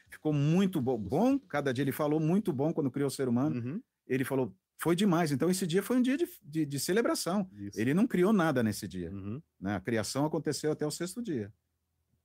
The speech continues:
Speaker 1: E depois, descanso, Shabat e celebração. Inclusive, ah, ah, quando o homem, infelizmente, pecou, diz que Deus, na viração do dia, ele veio pra encontrar com, com o casal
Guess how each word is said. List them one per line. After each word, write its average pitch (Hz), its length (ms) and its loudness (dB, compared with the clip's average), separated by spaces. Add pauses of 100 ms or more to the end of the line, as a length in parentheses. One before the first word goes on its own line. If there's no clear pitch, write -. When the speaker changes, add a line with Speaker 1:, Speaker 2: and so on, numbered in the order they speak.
(140)
Speaker 1:
E 92 100 -8
depois, 104 600 -2 (300)
descanso, 110 680 -4
Shabat 117 640 -4 (200)
e - 60 -10
celebração. 143 600 -2 (280)
Inclusive, 131 440 2 (240)
ah, 92 640 -2
ah, - 20 -8 (500)
quando 107 220 -2 (420)
o 95 100 -6
homem, 113 240 2
infelizmente, 107 600 -4
pecou, 127 480 -2 (140)
diz - 100 -20
que 107 140 -8
Deus, 107 300 -2
na 110 100 0
viração 110 540 -4
do 131 100 -4
dia, 113 300 -2
ele 120 180 -2
veio 117 380 0
pra 120 120 -2
encontrar 117 380 -2
com, 110 200 -2
com 110 200 -6
o 104 40 0
casal 110 460 -2